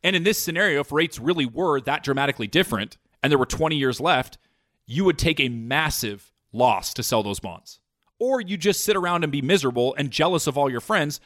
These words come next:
while you collect your three percent interest rate and all of them are getting seven.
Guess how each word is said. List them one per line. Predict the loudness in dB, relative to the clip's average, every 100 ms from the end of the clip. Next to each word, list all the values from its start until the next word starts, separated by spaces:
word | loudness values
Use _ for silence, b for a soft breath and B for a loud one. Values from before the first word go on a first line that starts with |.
| b
while | 0 2
you | 2
collect | -2 0 0 0
your | -2
three | -2
percent | 0 0 -2
interest | -4 -4 -2
rate | -2
and | 0
all | 0
of | 2
them | 2
are |
getting | 0 -4
seven. | -4 -6 -6